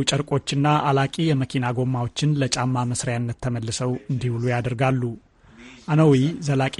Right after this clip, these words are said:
ጫማዎቹ ከሰባ አምስት እስከ መቶ የሚሰሩት በድጋሚ ስራ ላይ ከዋሉ ላቂ ነገሮች መሆኑን ይናገራሉ። ይህንንም ሲገልጹ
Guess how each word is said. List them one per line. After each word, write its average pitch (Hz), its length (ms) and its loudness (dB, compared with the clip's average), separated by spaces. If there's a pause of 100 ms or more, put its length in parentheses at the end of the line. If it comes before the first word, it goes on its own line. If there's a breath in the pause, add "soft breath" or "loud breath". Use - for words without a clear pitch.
ጫማዎቹ 139 600 0
ከሰባ 131 320 2
አምስት 120 380 -2
እስከ - 260 -4
መቶ 131 260 -2
የሚሰሩት 127 600 -2
በድጋሚ 131 600 0
ስራ 131 220 -2
ላይ 120 160 -2
ከዋሉ 123 340 0 (280)
ላቂ 123 220 -2 (100)
ነገሮች 120 380 -2
መሆኑን 120 340 -2
ይናገራሉ። 123 600 0 (840 loud breath)
ይህንንም 135 460 2
ሲገልጹ 117 400 -4